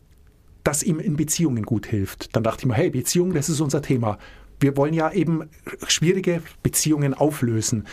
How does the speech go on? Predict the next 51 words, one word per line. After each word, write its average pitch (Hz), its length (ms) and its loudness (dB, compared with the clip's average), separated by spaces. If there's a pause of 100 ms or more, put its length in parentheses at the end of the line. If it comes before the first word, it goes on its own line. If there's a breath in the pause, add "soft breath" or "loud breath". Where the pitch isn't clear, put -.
(100)
weil 123 120 2
wir 123 60 2
gesagt 131 260 0
haben, 139 80 2
schwierige 143 280 2
Menschen 143 360 0
führen 131 240 2
zu - 100 -2
schwierigen 117 380 0
Beziehungen 107 500 0
oder 123 180 2
umgekehrt. 104 480 -2 (600 loud breath)
Ähm, 120 460 2 (560 loud breath)
und 170 340 2 (260)
das 143 180 0
heißt 180 320 0
The 143 60 4
Guide 139 480 -2 (100)
to 147 120 0
Great 143 420 0
Relationships. 139 960 -2 (1500 loud breath)
Und 151 160 2
das 147 140 0
ist - 300 -2 (160)
fantastisch. - 840 -2 (160)
Also 135 160 0
das 127 200 0
ist - 180 0
so 190 100 2
fantastisch, - 640 -2
was 120 140 -2
da 127 120 0
steht, - 280 0
dass 143 140 0
ich's 151 140 0
am 127 100 0
liebsten 190 340 -2
eins - 280 -2
zu 180 100 0
eins 143 200 0
vorlesen 123 440 0
würde, 110 240 0
wenn 120 120 0
das - 140 -2
nicht 135 160 -2
zu 135 80 4
langweilig 160 440 0
und 165 120 -4
zu 175 100 2
lange 127 280 0
wäre. 90 220 -2